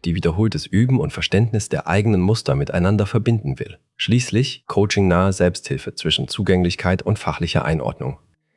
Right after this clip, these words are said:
Das Buch ist erkennbar für Menschen geschrieben, die konkrete Unterstützung im Umgang mit Zwangsgedanken suchen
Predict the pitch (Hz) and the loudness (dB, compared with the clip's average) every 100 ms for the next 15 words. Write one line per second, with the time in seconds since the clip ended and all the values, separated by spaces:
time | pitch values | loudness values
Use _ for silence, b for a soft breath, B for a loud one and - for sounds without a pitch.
0 | _ _ _ 85 - - 123 - 101 - | _ _ _ -6 -4 0 0 0 -8 -6
1 | - - 98 101 101 - 76 82 - 104 | -4 2 2 4 2 0 2 2 2 2
2 | 87 - 92 92 95 - _ _ - 117 | 0 0 0 0 -2 -4 _ _ -8 -2
3 | 151 151 - 127 90 69 82 - 95 - | -2 0 0 2 0 0 -2 -2 -2 0
4 | 98 - 80 - 98 98 95 98 73 - | 0 0 -2 0 2 2 2 2 -2 -4
5 | - 107 110 - 92 87 92 98 92 98 | 0 0 0 0 0 0 -2 -2 0 0